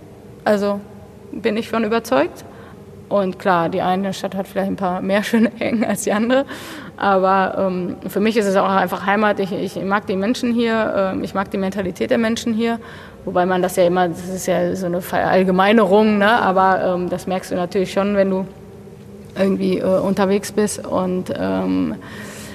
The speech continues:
äh, das ist für mich auch, äh, natürlich auch Gewohnheit. Ich ke-, ich meine, ich bin in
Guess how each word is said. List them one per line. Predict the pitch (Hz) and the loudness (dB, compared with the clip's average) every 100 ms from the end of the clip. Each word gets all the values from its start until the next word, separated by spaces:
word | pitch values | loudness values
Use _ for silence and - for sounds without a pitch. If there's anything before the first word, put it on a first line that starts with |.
| - - - | -16 -16 -4
äh, | - 185 87 - - | 0 2 2 0 0
das | 196 190 | 0 0
ist | 196 - | -2 -2
für | - | -2
mich | 196 202 - | 0 0 2
auch, | 196 190 - | 2 2 0
äh, | 190 185 170 180 | 0 2 0 -2
natürlich | 190 180 208 190 190 - - | -4 -2 -2 0 0 -2 -4
auch | 196 - | -4 -4
Gewohnheit. | - 185 202 269 311 - | -2 2 4 6 6 2
Ich | - | -4
ke-, | - - - - - - - - | -4 -4 -4 -8 -8 -10 -10 -8
ich | 190 185 | -6 -4
meine, | 180 175 | -2 -2
ich | - | -4
bin | 196 185 | -2 -2
in | 170 160 - | -2 -4 -8